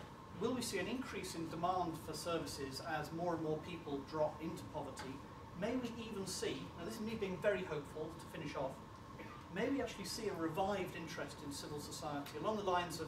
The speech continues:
the, uh, the sort of revival, if you like, of the whole food bank concept in the last few years? Are we gonna see a, a stronger civil society emerge from these challenges that we face?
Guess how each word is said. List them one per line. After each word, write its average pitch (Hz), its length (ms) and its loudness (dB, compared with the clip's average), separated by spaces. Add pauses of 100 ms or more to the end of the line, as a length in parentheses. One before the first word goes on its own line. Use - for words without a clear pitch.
(100)
the, 156 100 -4 (680)
uh, 151 260 6 (580)
the 165 60 -4 (140)
sort 156 140 -6
of 139 60 -8 (1160)
revival, 156 460 2
if 127 80 -2 (100)
you 131 80 -2
like, 127 220 -2
of - 120 -4
the 117 80 -4
whole 143 200 0 (160)
food 180 200 -2
bank 131 160 0 (140)
concept - 520 -6 (300)
in 139 140 -4
the 139 60 -2
last 131 160 -6 (100)
few 135 160 -6
years? 120 380 -6 (340)
Are - 60 -6
we 196 80 -2
gonna 196 160 0
see - 260 -2 (100)
a, 135 220 -2
a 147 40 -2
stronger 160 420 -2
civil 143 260 -4
society 139 540 -2
emerge 135 320 -2 (380)
from 165 220 2
these 131 160 -2
challenges 123 560 -6
that 135 80 -6
we 127 120 -8 (160)
face? 120 240 -8